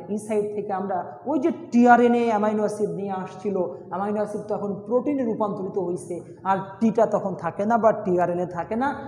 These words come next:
টিআরএনএ আবার সাইটোপ্লাজমে exist করে বেরিয়ে যায়, আহ, রাইবোজোমের যে site থেকে exist করে সেটাকে বলা হয়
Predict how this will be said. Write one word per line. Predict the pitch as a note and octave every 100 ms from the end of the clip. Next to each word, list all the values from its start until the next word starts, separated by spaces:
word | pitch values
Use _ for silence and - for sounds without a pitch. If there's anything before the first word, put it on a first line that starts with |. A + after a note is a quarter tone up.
| - -
টিআরএনএ | F#3+ F3+ F3
আবার | E3 E3+ G#3+ -
সাইটোপ্লাজমে | F3+ F3 F3 F3+ F#3 F#3
exist | F3+ D3 G#3+ A#3+ -
করে | A#3 A#3
বেরিয়ে | G#3 G#3 A#3 A3+
যায়, | A#3 A3+
আহ, | A3+ - E3+ E3+
রাইবোজোমের | F3 F#3+ G#3 G#3 G#3+ D#3
যে | E3+ C#4+
site | - A3 A3 -
থেকে | G3 F#3+
exist | E3+ D3+ G#3 -
করে | G3 F#3
সেটাকে | F#3 F#3 F3
বলা | D#3+ D#3
হয় | D#3 D3+